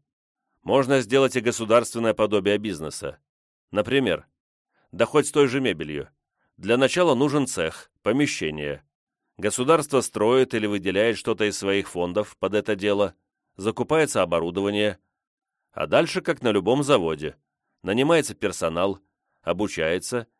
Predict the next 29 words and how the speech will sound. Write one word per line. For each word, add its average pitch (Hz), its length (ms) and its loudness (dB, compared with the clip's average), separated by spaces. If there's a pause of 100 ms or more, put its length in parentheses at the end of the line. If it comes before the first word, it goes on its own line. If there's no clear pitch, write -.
(140)
и 85 80 -4
работает. 95 720 0 (520)
Просто 120 340 2
мебельная 120 440 2
фабрика – 120 460 0
штука 120 340 -4
очень 110 260 0
громоздкая. 107 760 -2 (520)
Она 131 260 2
должна 131 320 4
выпускать 123 440 0
материалы, 110 760 0 (140)
ну 139 180 0
или 147 100 2
на 135 120 2
крайний 131 360 2
случай 131 480 -2
какую-то 123 480 -2
более 123 360 2
или 101 100 -2
менее 113 320 -2
стандартную 95 640 -2
мебель. 87 380 -6 (960)
Такое 123 360 0
производство, 123 680 2
о 104 60 2
котором 110 400 0
говорю 92 320 2
я, 127 280 2